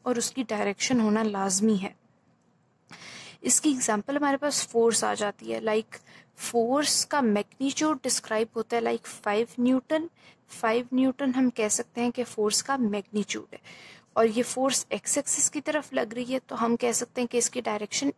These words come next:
एक्स एक्सिस के along है। ठीक हो गया। वेक्टर्स को रिप्रेजेंट करने की काफ़ी वेज हैं, उनमें से एक ये आप उसके नीचे लाइन लगा दें, उसके ऊपर आप हैट या कैप लगा दें, आप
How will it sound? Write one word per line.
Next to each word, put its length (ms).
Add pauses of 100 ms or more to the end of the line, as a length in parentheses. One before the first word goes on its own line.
एक्स 220
एक्सिस 320
के 100
along 380
है। 80 (640)
ठीक 160
हो 100
गया। 180 (640)
वेक्टर्स 360
को 100
रिप्रेजेंट 460
करने 240
की 120
काफ़ी 360
वेज 340
हैं, 240
उनमें 240
से 140
एक 280
ये 100
आप 240
उसके 220
नीचे 240
लाइन 240
लगा 240
दें, 180
उसके 320
ऊपर 180
आप 180
हैट 260 (120)
या 160
कैप 300 (340)
लगा 280
दें, 180 (420)
आप 200